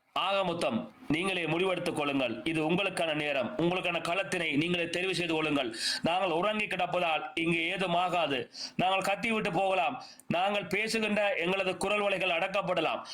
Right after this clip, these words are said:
அதற்கான வேலைகளை எதிரியானவன் திட்டமிட்டே செய்து கொண்டிருக்கின்றான். நாங்கள் பெ-, மிக பெரும் சங்கிலி தொடரை, அஹ், ஆழ உள்நுழைந்து ஊடுருவி ஆராய்ந்து பார்த்த பொழுது ஒரு விடயம் மட்டும் தெளிவாக தெரிந்தது.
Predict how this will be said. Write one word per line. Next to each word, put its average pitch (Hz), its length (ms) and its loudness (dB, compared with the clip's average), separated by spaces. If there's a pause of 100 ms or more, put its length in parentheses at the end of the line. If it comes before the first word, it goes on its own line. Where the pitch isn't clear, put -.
(140)
அதற்கான 190 520 0
வேலைகளை 190 520 -2
எதிரியானவன் 190 540 2
திட்டமிட்டே 185 500 -2
செய்து 190 260 -2
கொண்டிருக்கின்றான். 170 640 0 (280)
நாங்கள் 202 400 2
பெ-, 185 420 0
மிக 180 200 2
பெரும் 190 240 0
சங்கிலி 196 400 0
தொடரை, 185 540 0 (320)
அஹ், 156 480 0 (480)
ஆழ 190 600 2 (280)
உள்நுழைந்து 190 680 2
ஊடுருவி 196 560 2
ஆராய்ந்து 208 480 0
பார்த்த 190 300 2
பொழுது 175 420 2
ஒரு 190 240 2
விடயம் 202 320 0
மட்டும் 180 340 0
தெளிவாக 190 440 2
தெரிந்தது. 170 600 0